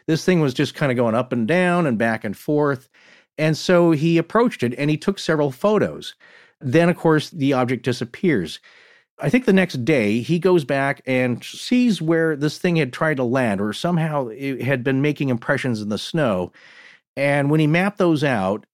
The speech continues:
at the edge of the wood, he noticed that it formed kind of a triangle, which he took to mean a direction, that the triangle was pointing in a direction. So he walked out there,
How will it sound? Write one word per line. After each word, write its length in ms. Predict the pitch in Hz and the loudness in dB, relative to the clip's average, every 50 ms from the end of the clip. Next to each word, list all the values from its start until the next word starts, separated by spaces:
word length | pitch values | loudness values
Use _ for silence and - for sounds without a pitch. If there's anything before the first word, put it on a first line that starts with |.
| _ _ - | _ _ -4
at 140 | 135 131 | -4 -2
the 160 | - 139 131 135 | 0 -2 0 0
edge 160 | 143 147 - | -2 -2 0
of 60 | 160 | 0
the 60 | 160 | 0
wood, 300 | 147 131 120 113 107 98 | 2 2 2 2 0 -2
he 180 | - - 143 135 | -2 -4 -2 0
noticed 320 | 139 147 151 151 156 - | 0 0 0 0 -2 -2
that 160 | - 139 127 | -2 0 0
it 140 | 127 123 - | 0 -2 -4
formed 380 | - - - 151 147 143 131 - | -8 -4 -2 0 0 0 -2 -2
kind 120 | - 190 | -2 -2
of 80 | 240 262 | -2 -2
a 20 | |
triangle, 600 | 202 - - 269 285 277 226 160 110 95 95 107 | -4 -4 -6 -4 -2 -2 -2 -2 -2 -2 -4 -4
which 160 | 113 127 - | -4 -6 -2
he 120 | - 220 226 | -2 -2 -2
took 280 | 220 - 226 214 - | -2 -4 -6 -6 -2
to 40 | - | 0
mean 440 | 196 190 156 135 131 131 131 131 123 - _ _ _ _ _ _ _ _ - | 0 2 2 2 0 0 -2 -2 -6 -10 _ _ _ _ _ _ _ _ -2
a 80 | 151 | 0
direction, 640 | 135 151 147 147 156 156 - - - 107 73 - - - _ _ | 0 2 2 2 0 -2 -4 -6 -8 -8 -8 -8 -14 -20 _ _
that 120 | - - - | -6 -4 -4
the 60 | 123 | -4
triangle 380 | - - 160 156 160 156 151 | -4 -2 -2 0 0 0 0
was 100 | 139 123 | -2 -2
pointing 260 | - - 156 143 139 139 | -2 -2 -2 -2 0 0
in 140 | 131 123 | -2 -2
a 20 | 110 | -2
direction. 360 | 104 120 117 104 - - 98 | 0 0 -2 -2 -2 -6 -10
So 140 | - - 123 | -6 -6 -4
he 120 | 110 135 | -2 -2
walked 420 | 127 110 123 143 165 185 185 - - | -2 0 0 0 0 0 -2 -2 -2
out 280 | 180 180 180 170 - | -2 -2 -2 -4 -4
there, 320 | - 92 82 80 90 92 | -4 -4 -4 -6 -10 -12